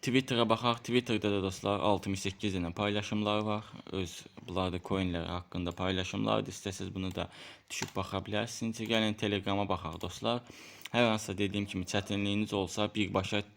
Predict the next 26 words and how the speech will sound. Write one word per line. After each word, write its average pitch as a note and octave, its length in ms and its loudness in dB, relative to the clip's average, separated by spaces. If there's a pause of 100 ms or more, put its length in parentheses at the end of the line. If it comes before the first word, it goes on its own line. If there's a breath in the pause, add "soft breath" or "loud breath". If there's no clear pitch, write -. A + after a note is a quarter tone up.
(400)
bu G2+ 80 0 (180)
saytın G2 480 0
rəhbərlərinin F#2+ 720 2
Telegram G#2 420 0
ünvanlarına G#2+ 600 2
və G#2 140 -2
ya G2+ 80 0 (580 loud breath)
mənim G2+ 240 4
videomun F#2 460 2
altında F#2 340 0
yaza F2 240 0
bilərsiniz G2 400 -2
və F2 140 -2
ya F2 80 -2
mənim F2 260 -2
də F2 80 -8
Telegramdan F2 560 0
yaza F2+ 240 -2
bilərsiniz, F#2 440 -2
dostlar. A2+ 420 0
Hər G2+ 160 0
hansısa F#2 320 -4
çətinliyiniz F2+ 680 -4
olsa. A2+ 460 -2 (1000)
Necə A#2+ 240 0
gəlin A2 320 4